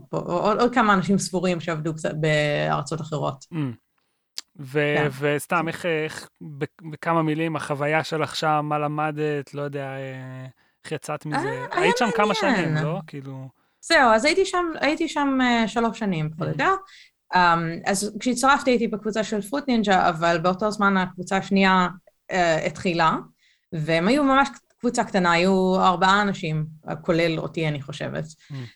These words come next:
Speaker 1: ו-, אה, אני ועוד בחורה, אנחנו כזה מין, בהתחלה העבירו אותנו הלוך ושוב בין הקבוצות האלה,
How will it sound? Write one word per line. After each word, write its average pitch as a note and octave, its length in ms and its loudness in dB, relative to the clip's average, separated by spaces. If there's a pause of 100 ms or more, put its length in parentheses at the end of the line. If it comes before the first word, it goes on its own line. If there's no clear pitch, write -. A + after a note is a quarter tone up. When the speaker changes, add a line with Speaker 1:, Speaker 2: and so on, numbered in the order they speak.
(120)
Speaker 1:
ו-, D#3 200 -4 (1160)
אה, E3 760 2
אני A3+ 300 0
ועוד G#3 260 2
בחורה, F#3 540 0
אנחנו D#3+ 380 -6
כזה D#3+ 240 -2
מין, D#3 580 -2 (180)
בהתחלה F3+ 420 2
העבירו F3+ 360 2
אותנו F3 300 -2
הלוך E3 220 -2
ושוב E3 380 -4
בין D#3 180 0
הקבוצות D#3 560 -2
האלה, D#3 400 4